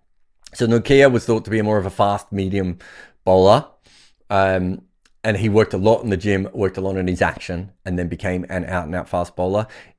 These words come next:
Everyone else you've named on that list was very, very fast from a young age.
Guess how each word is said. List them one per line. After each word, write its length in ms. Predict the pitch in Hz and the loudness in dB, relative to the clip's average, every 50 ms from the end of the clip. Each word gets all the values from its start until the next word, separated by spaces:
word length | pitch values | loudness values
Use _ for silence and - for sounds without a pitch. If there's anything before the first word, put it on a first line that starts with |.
| _ | _
Everyone 400 | - 143 135 147 143 135 135 127 | 4 4 6 6 6 6 6 6
else 200 | 120 120 110 - | 6 4 4 2
you've 140 | 120 107 92 | -2 -2 -2
named 240 | 101 104 104 101 87 | -2 -2 -2 -2 -2
on 100 | 92 92 | -2 -2
that 180 | 95 95 - - | -2 -4 -2 0
list 420 | 98 95 92 85 - - - _ _ | 0 2 2 0 -2 -8 -16 _ _
was 340 | - 90 82 87 90 90 80 | -16 -10 -4 -2 -2 -2 -2
very, 460 | 82 85 95 95 120 127 117 110 107 | -2 -4 0 4 6 6 6 6 6
very 180 | 92 98 95 90 | 4 4 2 2
fast 400 | 87 - 92 87 82 80 - - | 2 2 2 2 2 2 -2 -8
from 180 | - 90 85 87 | -8 -6 -4 -4
a 60 | 87 | -2
young 260 | 87 87 85 82 80 | -2 -2 -2 -2 -2
age. 480 | 78 78 76 67 - - - - - | -4 -4 -6 -6 -10 -14 -18 -20 -20